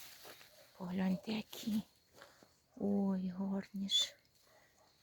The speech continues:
Ну ж і краса. Це Mother Choice. Спішу, тому що вже вечоріє. Це айсберг. <laughs> Ви, ви подивіться,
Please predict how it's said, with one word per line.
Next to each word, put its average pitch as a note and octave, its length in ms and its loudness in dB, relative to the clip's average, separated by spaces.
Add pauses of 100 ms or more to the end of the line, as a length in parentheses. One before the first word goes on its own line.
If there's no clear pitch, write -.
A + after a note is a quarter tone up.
(100)
Ну A3 200 6
ж G3+ 120 2
і G3 40 2
краса. F#3+ 720 -2 (340)
Це - 160 2
Mother G3+ 560 10
Choice. C#5 720 0 (2500)
Спішу, - 580 -2
тому G3+ 340 0
що - 220 -6
вже G3+ 200 4
вечоріє. F#3+ 920 4 (920)
Це A#3+ 640 6 (280)
айсберг. F#3 1080 8 (1300)
<laughs> - 320 10 (480)
Ви, A3 280 12
ви G#3 260 8
подивіться, A3+ 760 10